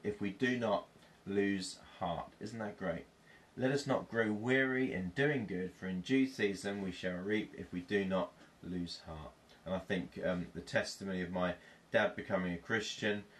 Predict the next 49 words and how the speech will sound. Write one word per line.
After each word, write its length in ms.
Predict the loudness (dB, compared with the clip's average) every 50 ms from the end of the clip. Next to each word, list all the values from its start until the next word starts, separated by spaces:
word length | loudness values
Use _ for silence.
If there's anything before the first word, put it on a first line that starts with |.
| -20 -20 -20 -20 -20 -2 0
um, 220 | 2 2 4 4
after 280 | 2 2 2 -2 -8 -14 -16 -2 2
thirty-two 540 | 2 4 4 2 -2 -6 -6 -2 0 2
years 420 | 2 4 4 4 4 4 2 0 -2
of 100 | -4 0
my 160 | 0 0 2
mum 300 | 2 2 2 0 0 -2
praying 320 | 4 6 6 6 6 2 -2
for 160 | 0 2 4
him, 360 | 4 4 2 2 0 -4 -6 -12 -18 -20 -20 -20 -20 -20 -8 _
um, 300 | 2 4 4 4 2 2
is, 240 | 0 0 0 -2 -2
is 220 | -2 -2 -2 -2
just, 360 | 2 2 2 2 2 -4 -4
I 60 | -2 0
mean, 160 | 0 2 2
is 220 | 0 -2 -2 2
that 240 | 2 2 2 2 -2
scripture 480 | -4 0 0 0 0 0 -2 -4 0 4
there, 260 | 4 4 4 4 0
isn't 220 | -2 -2 -2 -2
it? 180 | -2 -2 -4 -6 -4
"Let's 240 | -2 -2 -2 0 0
not 180 | 0 -2 0
grow 200 | 2 2 2 4
weary 480 | 4 4 2 2 2 0 0 -2 -4 -6 -4
while 220 | -2 0 0 0
doing 360 | 2 0 2 2 2 0 0
good, 240 | 0 0 0 0 -2 -6 -14 -20 -12 -4
while 160 | -2 -2 -2
praying 400 | -2 -2 0 2 2 2 2 -2
for 180 | -2 0 2
our 120 | 2 2 2
husband, 480 | 0 0 0 -2 -6 -6 -6 -4 -4
while 100 | -4 -4
being 320 | -2 0 2 2 2 2 0
a 60 | -2
witness. 500 | -2 -4 -6 -6 -6 -6 -6 -6 -8 -8
In 100 | -8 -8
due 280 | -4 -2 0 0 0 -2
season 480 | 0 0 0 0 0 -2 -4 -4 -4
we'll 180 | -4 -4 -4 -4
reap 240 | -4 -4 -4 -6 -8
if 140 | -12 -8
we 80 | -8 -8
do 180 | -4 -4 -4 -2
not 260 | -2 -4 -6 -6 -6
lose 280 | -8 -8 -8 -10 -12
heart." 280 | -12 -12 -12 -12 -14